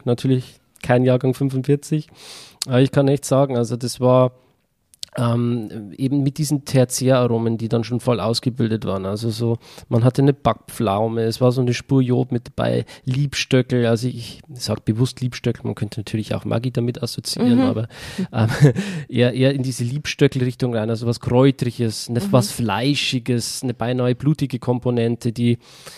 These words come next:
Speaker 1: sich dann mit dieser, ja, fast medizinalen Note wieder verbunden hat. Also es war ein unglaublich komplexer, dichter, vielschichtiger Wein. Ähm, natürlich auch ein Wein für Kenner. Also ich muss da auch dazu sagen, diese Weine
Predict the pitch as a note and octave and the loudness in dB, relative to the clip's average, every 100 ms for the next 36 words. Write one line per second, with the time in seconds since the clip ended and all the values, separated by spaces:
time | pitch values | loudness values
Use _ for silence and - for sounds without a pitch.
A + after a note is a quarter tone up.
0 | - - - A2+ C3 C3 B2+ C3 B2+ B2+ | -20 -6 -4 2 4 4 2 2 4 6
1 | B2+ A2+ _ _ B2 C3 B2 - _ - | 6 4 _ _ 4 4 4 -2 _ -8
2 | - C3 B2+ - C#3+ C#3+ - C3 A2+ B2 | 0 2 2 2 2 2 0 -2 0 2
3 | C#3+ C#3+ C#3 C3 B2+ A#2 A#2+ D3 D#3 D3 | 4 2 2 0 -2 0 4 4 4 2
4 | D3 B2 A#2+ B2+ C3 B2+ C3 F3+ F#3 D#3 | 2 0 -4 -6 0 2 2 0 2 2
5 | C#3 C3+ - _ - E3+ E3 D3+ - - | 2 -2 -6 _ -4 -2 -2 -4 -4 -4
6 | D3 - D#3 - C#3 - D#3 - - B2+ | -4 -4 -8 -4 -4 -4 -4 -6 -8 -6
7 | C3 A#2 A#2+ B2+ C#3 - - - - _ | -4 0 2 0 -2 -10 -20 -20 -20 _
8 | - B2 C3 C3 C3+ C3+ C3+ _ _ _ | 0 4 6 6 4 2 -2 _ _ _
9 | _ - - C#3 D3 E3 E3 D3+ D3 C#3 | _ -18 0 2 4 4 4 4 2 2
10 | B2+ C#3 C3+ C3 - D3 C#3+ F#2+ - A2 | 2 2 2 0 2 2 2 0 -6 -6
11 | A#2 B2+ C3 C#3 D3+ D3+ B2+ C3+ - C3 | -2 0 0 -2 0 0 -2 -2 -2 -2
12 | D3 D3 C#3+ C#3 B2+ A#2+ A#2 G#2 A#2 C#3+ | 0 4 4 4 -2 -2 0 2 4 6
13 | D#3+ | 4